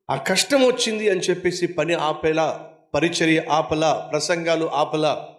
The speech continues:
ఈ ఆటంకం నుండి బయటపడే మార్గాన్ని వెతికాడు. దేవుడు మార్గాన్ని చూపించాడు. స్కూల్లోకి వెళ్ళమన్నాడు, స్కూల్లో ప్రసంగాలు చేయడం మొదలుపెట్టాడు. ఇప్పుడు జాగ్రత్తగా వినండి. ఆటంకం రాక మునుపు వారానికి ఒక్కసారి,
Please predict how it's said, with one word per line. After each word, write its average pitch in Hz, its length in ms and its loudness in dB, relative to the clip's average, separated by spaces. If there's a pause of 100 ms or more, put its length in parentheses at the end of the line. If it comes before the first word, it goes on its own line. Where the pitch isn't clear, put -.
(260)
ఈ 110 60 -2
ఆటంకం 180 580 0
నుండి 170 180 0
బయటపడే 120 960 -2
మార్గాన్ని 135 520 -2
వెతికాడు. 127 520 -2
దేవుడు 127 400 0
మార్గాన్ని 117 540 -2
చూపించాడు. 117 720 -4
స్కూల్లోకి 147 680 2
వెళ్ళమన్నాడు, 131 600 -2 (300)
స్కూల్లో 147 380 2
ప్రసంగాలు 139 520 0
చేయడం 135 280 -4
మొదలుపెట్టాడు. 127 540 -6
ఇప్పుడు 165 180 -8
జాగ్రత్తగా 135 520 -2
వినండి. 98 320 -12 (720)
ఆటంకం 262 540 2
రాక 196 240 2
మునుపు 185 300 0
వారానికి 156 420 0
ఒక్కసారి, 110 680 -4